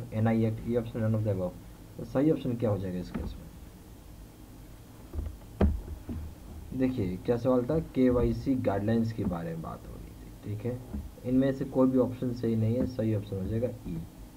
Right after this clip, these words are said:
none of this, none of above, ठीक है। Question number two, which of the following is not a feature of term deposit? अब सवाल देखिए, क्या not है, feature नहीं है वो, क्या चीज़ का नहीं है? तो term deposit का वो feature नहीं है। पहला option है, minimum period है सात दिन,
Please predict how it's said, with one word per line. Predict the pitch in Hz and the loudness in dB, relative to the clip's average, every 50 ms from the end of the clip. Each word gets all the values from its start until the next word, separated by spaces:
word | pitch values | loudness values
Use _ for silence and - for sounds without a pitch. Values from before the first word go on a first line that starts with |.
| - - - - | -18 -14 -8 -2
none | 110 107 110 110 143 | 2 4 6 6 6
of | 175 180 | 4 2
this, | - - 87 92 - - - - - - - - - - 113 104 | 0 -4 -8 -6 -6 -6 -6 -6 -10 -14 -16 -14 -10 -6 -2 0
none | 107 110 110 | 2 4 4
of | 113 110 | 2 2
above, | - 85 - - - - - - - - | 0 -4 -6 -8 -10 -14 -16 -14 -10 -6
ठीक | 113 110 110 131 | -6 -4 -4 -4
है। | 165 - - - - - - - - - - - - - | -6 -6 -10 -14 -16 -16 -14 -12 -12 -12 -12 -10 -4 -2
Question | 113 110 113 123 | -2 -2 0 2
number | 113 110 107 87 | 2 2 0 0
two, | - - - - - - - - - 127 | -4 -10 -12 -16 -16 -18 -14 -6 0 2
which | 131 135 139 127 | 2 4 4 4
of | 131 | 4
the | 127 127 - | 4 4 4
following | 127 127 127 131 131 127 113 | 4 4 6 6 4 4 4
is | 110 107 107 | 4 4 4
not | 120 131 139 135 | 4 4 2 0
a | - - - 117 117 113 | -4 -4 -2 -2 -2 0
feature | 113 - 117 110 113 123 117 | 2 2 2 4 4 4 4
of | 123 123 123 - - | 4 2 2 0 0
term | 107 104 101 98 98 | 0 0 0 0 -2
deposit? | 90 - 90 80 80 | -4 -4 -6 -8 -8
अब | 85 - | -8 -8
सवाल | - - 113 104 98 92 | -6 -2 0 0 0 0
देखिए, | 90 87 - - 107 - - - - - - - - - | -4 -6 -8 -10 -10 -12 -12 -8 -6 -6 -6 -6 -6 -4
क्या | 120 113 | 0 2
not | 110 107 113 123 131 127 113 104 | 4 4 6 4 4 2 2 -2
है, | 87 - - - - - - - - - - | -4 -4 -6 -8 -8 -8 -8 -10 -12 -4 0
feature | 127 117 113 143 135 135 | 0 2 2 2 2 4
नहीं | 127 123 131 135 131 | 4 4 4 4 4
है | 117 95 | 2 2
वो, | 87 85 - - | 0 -2 -4 -4
क्या | - 110 107 | -4 -2 -2
चीज़ | 110 117 113 - | 0 -2 -2 0
का | 123 | 0
नहीं | 117 117 113 123 | 0 0 0 0
है? | 139 160 - - - - - - - - - | -2 -4 -6 -10 -12 -14 -16 -18 -16 -8 -4
तो | 123 117 | -2 -2
term | - - 127 127 127 127 | 0 2 2 4 4 4
deposit | 123 - 117 117 127 127 - | 4 4 4 4 2 2 2
का | - 120 | 2 2
वो | 110 110 | 2 2
feature | 110 98 92 - 170 - | 0 -2 -2 -2 -4 -4
नहीं | - 82 - | -4 -6 -6
है। | - - - - - - - - - - - - - - - - | -8 -10 -8 -6 -6 -6 -6 -6 -10 -12 -14 -16 -16 -12 -4 0
पहला | 113 113 120 123 | 4 4 6 6
option | 120 117 - 127 123 | 4 2 0 0 0
है, | 127 131 127 117 117 | 0 0 0 0 0
minimum | 117 123 127 131 135 135 135 131 | 0 2 4 4 4 4 2 2
period | 131 127 127 127 127 131 | 4 6 6 8 8 6
है | 131 135 | 4 4
सात | 131 - - 110 107 107 | 2 2 2 2 2 2
दिन, | 110 110 113 110 117 131 | 2 2 2 2 2 0